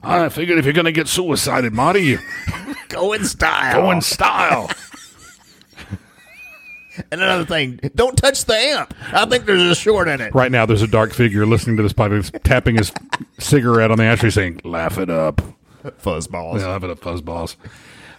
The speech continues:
Speaker 1: Um, so, uh, this guy, John Crawford, is that where I am?
Speaker 2: Joan Crawford?
Speaker 1: Joan
Speaker 2: What?
Speaker 1: <laughs> John Crawford, Crawford,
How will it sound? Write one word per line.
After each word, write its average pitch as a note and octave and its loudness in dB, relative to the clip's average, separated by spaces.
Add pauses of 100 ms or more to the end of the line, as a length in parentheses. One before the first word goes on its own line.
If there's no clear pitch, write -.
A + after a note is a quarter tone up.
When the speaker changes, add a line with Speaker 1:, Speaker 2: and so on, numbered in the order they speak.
(120)
Speaker 1:
Um, A#2 2 (960)
so, D3+ 2
uh, B2+ 2
this D#3+ 2
guy, D3 0
John C#3+ 2
Crawford, F3 2
is D3+ 6
that D3+ 4
where E3 0
I F3 0
am? G#3+ 0
Speaker 2:
Joan C4+ 0
Crawford? E3+ 2
Speaker 1:
Joan - 6
Speaker 2:
What? - 4
Speaker 1:
<laughs> - -2
John - 0
Crawford, C3+ 2 (380)
Crawford, C#3 0